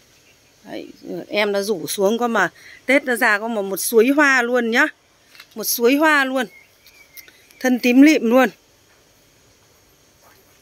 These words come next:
Em vừa cập bến được một loạt những cái dòng vũ nữ nhá. Vũ nữ này là vũ nữ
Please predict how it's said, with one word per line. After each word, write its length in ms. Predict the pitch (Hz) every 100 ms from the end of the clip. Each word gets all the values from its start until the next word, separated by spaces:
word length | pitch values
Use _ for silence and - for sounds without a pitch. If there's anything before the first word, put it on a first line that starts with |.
| _ _ _ _ _ _ - _ _ _ _ - _ - - _ _ _ _ _ _ _ _ - - - - -
Em 260 | - 277 285
vừa 280 | 254 247 214
cập 200 | - 220 -
bến 280 | 220 226 285
được 60 |
một 200 | 254 214 -
loạt 260 | 220 247 - -
những 200 | 190 285
cái 160 | 330
dòng 280 | 311 254 214
vũ 180 | 247 302
nữ 260 | 339 349 370
nhá. 100 | 427 403 - - - - - - - - - -
Vũ 260 | 294 320
nữ 360 | 359 381 349 392
này 260 | 381 302 269
là 420 | 262 254 247 233
vũ 360 | 220 302 320 349
nữ 440 | 359 339 381 349